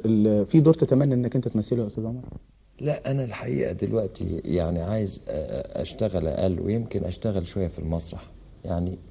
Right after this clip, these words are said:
Speaker 2: نفسي أعمل حاجة في المسرح في لندن أو في نيويورك في برودواي.
Speaker 1: تبقى ممثل مسرحي يعني؟
Speaker 2: يعني ل-، لمدة قصيرة، يعني
Speaker 1: مم.
Speaker 2: نفسي أعمل حاجة في
Speaker 1: تجرب
Speaker 2: المسرح.
Speaker 1: المسرح يعني.
Speaker 2: أي.
Speaker 1: آه.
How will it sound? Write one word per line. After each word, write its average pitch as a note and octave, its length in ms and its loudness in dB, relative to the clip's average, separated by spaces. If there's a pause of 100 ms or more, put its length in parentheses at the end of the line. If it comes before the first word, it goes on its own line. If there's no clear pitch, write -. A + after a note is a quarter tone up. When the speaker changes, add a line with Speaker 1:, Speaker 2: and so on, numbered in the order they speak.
(180)
Speaker 2:
نفسي G#2+ 480 -2 (120)
أعمل F2+ 360 -2
حاجة F#2 260 -2
في - 120 -6
المسرح E2+ 540 0 (520)
في - 240 -4
لندن E2+ 460 2
أو E2 220 -4
في D#2+ 280 -4
نيويورك D#2+ 520 0
في - 220 -10
برودواي. D#2+ 380 -2 (1040)
Speaker 1:
تبقى G2+ 240 4
ممثل G#2 320 4
مسرحي G#2 420 0
يعني؟ C#2+ 180 -8 (420)
Speaker 2:
يعني B2 340 4
ل-، B2 360 0 (100)
لمدة C3+ 400 4
قصيرة، G2+ 460 2
يعني E2+ 260 2
Speaker 1:
مم. G#2 80 4
Speaker 2:
نفسي F2+ 260 2
أعمل G#2 300 2
حاجة F2+ 280 -2
في - 120 -6
Speaker 1:
تجرب A2 220 4
Speaker 2:
المسرح. G2 180 4
Speaker 1:
المسرح F2 480 -2
يعني. C#2 220 -6
Speaker 2:
أي. D2+ 100 -4 (260)
Speaker 1:
آه. D#2 40 -4